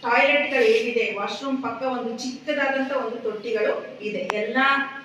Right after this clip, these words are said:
ಮನೆಗಳಲ್ಲಿ ಅದನ್ನ ಕಟ್ಸಿದ್ದಾರೆ. ಅದನ್ನ ಯಾರು ನೋಡೋದೇ ಇಲ್ಲ. ಅದನ್ನು ಸಹ, ಆ, ಕ್ರಮಬದ್ಧವಾಗಿ ನೀರನ್ನ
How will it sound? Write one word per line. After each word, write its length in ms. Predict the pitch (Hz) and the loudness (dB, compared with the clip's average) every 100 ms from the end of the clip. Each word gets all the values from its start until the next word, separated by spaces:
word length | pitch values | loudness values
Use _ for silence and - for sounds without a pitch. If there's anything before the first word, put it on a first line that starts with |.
| 208 | -6
ಮನೆಗಳಲ್ಲಿ 640 | 214 240 247 233 226 214 | -4 -2 0 2 0 -2
ಅದನ್ನ 280 | - - - - | -4 -6 -8 -8
ಕಟ್ಸಿದ್ದಾರೆ. 600 | 269 - 208 - - - - - | -8 -8 -10 -12 -14 -18 -20 -4
ಅದನ್ನ 280 | 240 277 320 - | 0 2 4 4
ಯಾರು 400 | 277 269 - 294 | 4 4 4 2
ನೋಡೋದೇ 360 | 240 277 294 | 2 4 6
ಇಲ್ಲ. 200 | 269 233 - - - | 4 2 -4 -8 -6
ಅದನ್ನು 460 | 233 302 302 320 | -2 0 0 -2
ಸಹ, 220 | 302 269 339 359 370 - - 220 | -2 -2 0 0 -2 -10 -12 -8
ಆ, 100 | 220 | -4
ಕ್ರಮಬದ್ಧವಾಗಿ 880 | 240 254 269 277 269 262 262 254 294 | 0 0 0 0 2 2 2 0 -2
ನೀರನ್ನ 480 | 240 254 277 269 | 0 2 2 2